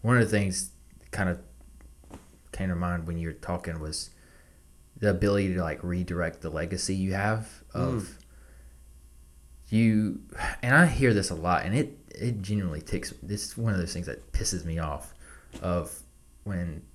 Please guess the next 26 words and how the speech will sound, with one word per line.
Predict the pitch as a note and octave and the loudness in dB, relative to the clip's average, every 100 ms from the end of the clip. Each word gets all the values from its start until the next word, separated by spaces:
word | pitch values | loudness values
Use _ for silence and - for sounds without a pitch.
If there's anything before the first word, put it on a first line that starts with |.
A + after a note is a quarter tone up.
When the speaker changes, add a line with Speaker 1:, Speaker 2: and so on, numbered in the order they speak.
| - - - - - - - | -20 -20 -20 -20 -20 -20 4
Speaker 1:
people | - B2 A#2 G2 F#2 E2+ D2+ - - - | 6 6 2 2 2 0 -6 -16 -20 -18
say, | - - F#2+ F#2 | -8 0 0 0
well, | F#2 F2 | -2 -4
like, | G2 - | -6 -6
"Divorce | A#2 C3+ A#2+ | -4 -2 -4
is | F2+ | -6
gonna | F2 D#2 | -8 -4
happen." | E2 D#2+ E2 E2 - - - - | -4 -4 -6 -8 -14 -20 -20 -8
Speaker 2:
Yeah. | - | -4
Speaker 1:
Like, | F#2+ G2 G#2+ | -2 -2 -4
it, | - - - - | -6 -14 -16 -4
embrace | A#2 F#2+ F2 - | 0 0 0 -2
it. | F2+ - - - | -2 -4 -16 -10
Speaker 2:
Yeah. | - - - - - | -10 -10 -16 -20 -2
Speaker 1:
And | A#2+ B2+ A#2+ | 0 2 4
after | C3+ - C#3+ | 4 8 4
go-, | A#2 C3 | 6 4
I, | A#2 A#2+ | 6 6
I | A#2 | 6
was | A2+ | 4
thinking | C3 A#2+ | 2 2
about | G#2+ | 2
this | A2 G#2 | 0 -2
today | - F#2+ A2+ G#2 | -2 2 4 4
of, | F2 | 2
like, | F2 D#2+ - | -2 -6 -10